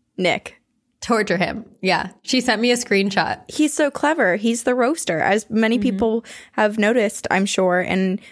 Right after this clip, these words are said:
Speaker 1: both our Instagram comments and also our, our Two Girls, One Ghost Facebook group, Nick is always there.
Speaker 2: Always. He loves to stir the pot.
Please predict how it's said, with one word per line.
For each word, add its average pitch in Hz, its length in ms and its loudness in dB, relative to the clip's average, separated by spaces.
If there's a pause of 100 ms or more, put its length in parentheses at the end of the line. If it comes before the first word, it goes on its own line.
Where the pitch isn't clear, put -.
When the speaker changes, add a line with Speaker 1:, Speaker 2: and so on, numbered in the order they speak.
(140)
Speaker 1:
both 190 220 0
our 160 360 0
Instagram 226 560 0
comments 226 560 0
and 175 160 -2
also 185 280 0
our, 165 440 0
our 180 140 0
Two 202 240 -4
Girls, 185 220 0
One 185 120 -2
Ghost 185 280 -2
Facebook 226 400 -2
group, 240 320 0
Nick 269 180 -2
is 247 120 2
always 196 360 2
there. - 320 0 (840)
Speaker 2:
Always. 202 460 0
He 226 100 2
loves 247 260 2
to 330 80 0
stir 254 220 2
the 214 100 2
pot. - 420 -2